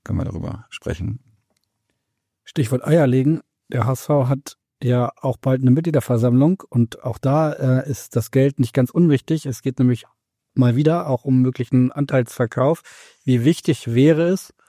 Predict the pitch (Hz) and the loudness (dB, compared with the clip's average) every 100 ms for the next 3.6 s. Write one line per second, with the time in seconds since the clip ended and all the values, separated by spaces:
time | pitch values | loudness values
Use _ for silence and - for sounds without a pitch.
0 | _ _ _ _ _ _ 139 123 - 135 | _ _ _ _ _ _ -2 -2 -2 0
1 | 127 139 139 135 139 117 113 - 135 120 | 2 2 0 2 0 0 -2 -2 0 2
2 | 110 139 160 127 - 127 127 127 135 131 | 2 0 -2 -6 -2 2 2 2 -2 -2
3 | 123 - - 131 127 | -2 -6 -2 2 2